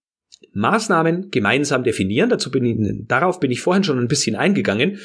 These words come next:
Du solltest nicht von oben herab sagen, "Wir haben jetzt hier zehn Feststellungen und das sind die zehn Maßnahmen und die zehn Termine dahinter", vielleicht sogar noch mit den Verantwortlichen,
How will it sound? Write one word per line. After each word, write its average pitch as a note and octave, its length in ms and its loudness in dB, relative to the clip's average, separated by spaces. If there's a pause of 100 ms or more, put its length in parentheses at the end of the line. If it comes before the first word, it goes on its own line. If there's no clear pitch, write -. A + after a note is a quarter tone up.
(180)
Du C3+ 80 -4
solltest G#3+ 560 -2
nicht F#3 280 -4
von C#3+ 160 -2
oben F3+ 280 0
herab C#3+ 300 2
sagen, C3+ 340 0
"Wir B2 100 -2
haben B2+ 80 0
jetzt C3 140 0
hier A#2 120 0
zehn A#2+ 200 0
Feststellungen E3+ 540 0
und C3+ 100 -4
das C3+ 100 0
sind B2 100 -4
die A#2 80 0
zehn A2+ 200 0
Maßnahmen C#3+ 480 0
und C3+ 140 -2
die C#3 80 0
zehn B2 200 -2
Termine A#2+ 360 0
dahinter", A#2+ 360 0
vielleicht G#2 300 0
sogar A2 240 0
noch G2+ 100 0
mit G#2+ 120 -2
den G#2 80 -2
Verantwortlichen, G3 760 0